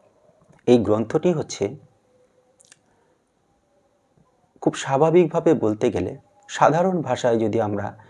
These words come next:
বিষয়টাকে বুঝতে চাই, আমরা যখন বাজার থেকে কোনো বিশেষ দ্রব্যাদি কিনে নিয়ে আসি,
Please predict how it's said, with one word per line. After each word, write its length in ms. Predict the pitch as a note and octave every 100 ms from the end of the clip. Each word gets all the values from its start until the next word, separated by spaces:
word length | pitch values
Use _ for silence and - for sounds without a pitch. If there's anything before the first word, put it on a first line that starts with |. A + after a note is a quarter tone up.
| - _ G2+
বিষয়টাকে 560 | G#2 G#2 F#2 G#2+ -
বুঝতে 440 | F2+ G2 G#2 - G2
চাই, 340 | - - F3 _ _ _ _ _ _ -
আমরা 260 | F#2+ A2+ C#3+
যখন 460 | E3 D#3+ F#3 F3+ F#3 _ _ _ _ _ _ _ _ _ _ _ _ _ _ _ _ _ _ _ _ F#2
বাজার 380 | - G2 B2
থেকে 340 | A#2+ D#3 D3+ D#3
কোনো 480 | C#3+ C3+ B2+ B2+ - _ _ _ -
বিশেষ 440 | D#3 D#3 F3+ - A#2
দ্রব্যাদি 520 | A2 G#2+ G#2+ G#2 G#2+
কিনে 260 | - G2
নিয়ে 160 | G2 G2+
আসি, 360 | G2 - C3+